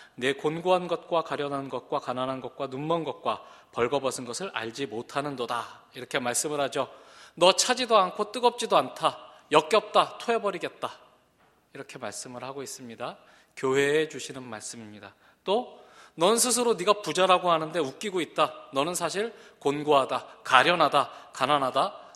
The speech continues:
눈 멀었다, 벌거벗었다." 이런 하나님의, 그 주님의 지적을 우리가 이렇게 생각해 보면, 이 라오디게아 교회의 상태에 대해서 이렇게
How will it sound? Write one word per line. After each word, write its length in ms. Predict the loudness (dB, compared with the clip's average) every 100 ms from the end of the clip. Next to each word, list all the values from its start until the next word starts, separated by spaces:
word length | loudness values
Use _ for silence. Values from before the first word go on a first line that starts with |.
| -8
눈 240 | -4 2
멀었다, 760 | 4 4 2 2 0 -2 -20 -2
벌거벗었다." 840 | 0 2 0 0 -6 -8 -10 -10 -20 _ _ _ _ _ _ _ _ _ _ _ _ _ _ _ _ _ _ _ _ _ _ _ _ _ _ _ _ _ _ _ _
이런 600 | 4 4 4 -4 -6 -12 -18 _ _ _ _ _ _ _
하나님의, 920 | -8 0 0 0 -2 -4 -6 -12 -20 _
그 300 | -8 -8 -10 -8
주님의 420 | -2 0 0 0
지적을 600 | 0 2 2 2 -2 -6
우리가 320 | -8 -2 0
이렇게 440 | -2 -8 -10 -12 -20 -20 -20 _
생각해 540 | -16 -12 -4 -4 -4 -6
보면, 420 | -4 -4 -6 -10 -20 -20 -20 -2
이 80 | 4
라오디게아 720 | 6 6 2 -4 0 0 0
교회의 320 | -4 -2 -2
상태에 520 | -4 -6 -10 -6 -4
대해서 680 | -4 -8 -8 -8 -8 -12 -20
이렇게 340 | -18 -18 -18